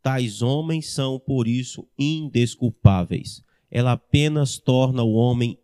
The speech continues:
indesculpável diante de Deus. Diante de Deus, ninguém poderá dizer, "Eu não sabia, eu nunca ouvi falar,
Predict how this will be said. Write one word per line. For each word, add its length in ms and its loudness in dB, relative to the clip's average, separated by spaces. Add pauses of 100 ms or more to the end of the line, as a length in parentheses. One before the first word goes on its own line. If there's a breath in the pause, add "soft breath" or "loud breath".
(140)
indesculpável 1300 0
diante 220 -2
de 80 -4
Deus. 300 -2 (280 soft breath)
Diante 200 2
de 60 -2
Deus, 220 4
ninguém 340 2
poderá 360 6
dizer, 320 0
"Eu 180 -4
não 160 -4
sabia, 540 -4 (240)
eu 180 -2
nunca 300 -6
ouvi 180 0
falar, 500 -4